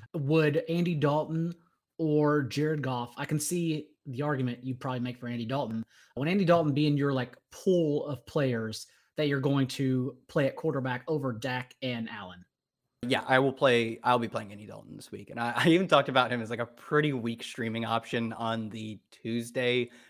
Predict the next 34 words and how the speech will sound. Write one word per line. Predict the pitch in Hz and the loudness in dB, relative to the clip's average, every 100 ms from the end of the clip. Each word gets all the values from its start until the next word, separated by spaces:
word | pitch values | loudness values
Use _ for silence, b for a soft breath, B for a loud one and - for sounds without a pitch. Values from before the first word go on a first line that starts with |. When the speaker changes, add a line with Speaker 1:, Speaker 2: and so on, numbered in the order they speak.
| B | B
Speaker 2:
preview | 135 123 123 120 | 0 2 2 0
show, | 120 127 131 123 - B B - | 2 2 2 0 -8 B B 0
but | 117 - | 2 2
this | 156 | 0
is | 139 | 2
not | 135 | 2
streaming. | - 120 95 120 | 2 -4 -4 -8
This | 120 | -6
is | 120 - | -4 -2
six | - | -4
quarterbacks. | - 127 110 110 110 113 - b b b | 0 0 0 -2 -4 -6 -12 b b b
One, | 117 120 123 120 120 | 2 4 4 2 0
Trevor | 120 107 | -2 -2
Siemian. | - 175 156 147 120 | 0 2 2 2 2
I'm | 120 117 | 2 2
not | 113 113 | 0 -2
sure | - 110 | -6 -8
he | 107 | -8
played, | 113 117 117 | -10 -8 -8
like, | 110 - - | -10 -12 -4
they | 135 | -4
just | - 131 - | -2 -8 -6
gave | 120 | -10
Taysom | - 127 120 110 | -8 -8 -8 -6
Hill | 110 | -4
this | 110 107 _ | -4 -8 _
goofy | 117 113 - 104 107 - | -10 -10 -10 -14 -14 -14
extension. | - - 113 104 110 107 | -12 -2 -2 -2 -6 -6
I'm | 113 | -2
not | 131 143 | 0 0
a | |
hundred | - 127 | 0 -2
percent | 113 117 104 | -4 -10 -10
sure | 113 107 107 | -8 -6 -8